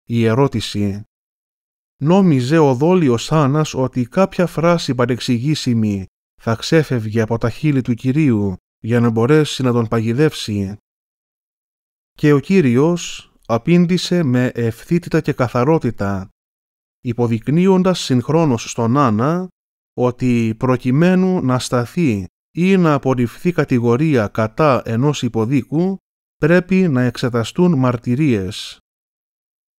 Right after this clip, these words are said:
«Εγώ», είπε ο Κύριος, «παρησία ελάλησα το κόσμο. Δίδαξα στις συναγωγές και στο ναό».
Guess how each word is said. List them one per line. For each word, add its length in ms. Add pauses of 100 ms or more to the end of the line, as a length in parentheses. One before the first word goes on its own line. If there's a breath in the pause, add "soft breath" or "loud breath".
«Εγώ», 640
είπε 260
ο 100
Κύριος, 720 (420)
«παρησία 800
ελάλησα 680
το 120
κόσμο. 600 (520)
Δίδαξα 760 (240)
στις 420
συναγωγές 1080
και 120
στο 200
ναό». 420